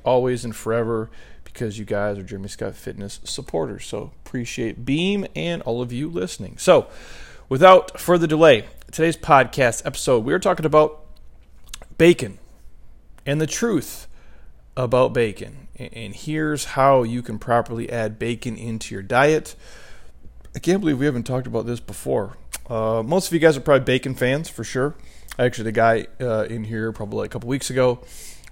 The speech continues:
before we, you know, had to close down and all that fun shit, he was telling me he rode his bike to a, a local place here and, uh, tried the, uh, peanut butter, jelly, and bacon, uh, burger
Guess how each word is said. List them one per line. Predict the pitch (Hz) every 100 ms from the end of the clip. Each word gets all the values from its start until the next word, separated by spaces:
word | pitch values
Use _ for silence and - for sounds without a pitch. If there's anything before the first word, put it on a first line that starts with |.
| -
before | 110 - 113 113
we, | 110 104 101
you | 113
know, | 104 - - -
had | 120
to | 110
close | - 113 110
down | 117 117
and | 107
all | 104
that | 107 113 - - -
fun | - 123 120
shit, | 139 135 - - - - - - - - - -
he | 147
was | 123
telling | 147 135
me | 131
he | 127
rode | 123
his | 117
bike | 113 120 113
to | - 120 117
a, | 113 -
a |
local | 117 123 117
place | 113 123 110 -
here | 110 113 - - - - -
and, | 120 117 113
uh, | 110 110 107 - -
tried | - 131 120 104
the, | 113 110
uh, | 107 107 98 - -
peanut | - 151 127
butter, | 135 123 117 104
jelly, | 113 123 120 113
and | 107 107
bacon, | 110 117 113 110 101 95 - - - -
uh, | 101 98
burger | 101 120 110 92 82